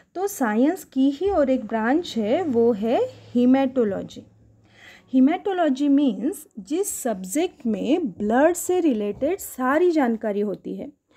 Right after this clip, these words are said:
So what is the definition of hematology? The branch of medical science that deals with the study of blood and blood diseases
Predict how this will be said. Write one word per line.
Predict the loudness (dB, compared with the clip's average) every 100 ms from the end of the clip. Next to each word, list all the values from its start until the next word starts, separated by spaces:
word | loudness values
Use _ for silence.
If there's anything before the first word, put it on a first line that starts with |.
| -20 -20 -20
So | -4 2
what | 4 4
is | 2
the | 2
definition | 2 2 4 2 4 2
of | 2
hematology? | 2 2 2 0 -2 -2 -6 -10 -14 _ _ _ -20 -6 -2
The | -2 0
branch | 2 2 2 2
of | 2 2 0
medical | -4 -2 0 0 2 0 0
science | -2 -2 -4 -2 -2 -2 -8 -2
that | -2 -2 -2
deals | 2 2 0 -2
with | -2 0
the |
study | -2 -4 -2 -2
of | -2 -4 -8
blood | -8 2 4 4 2 -4 -6 _ _ _
and | -2 0 -2 -2
blood | 2 2 2 0
diseases | -4 -4 -6 -6 -4 -2 -4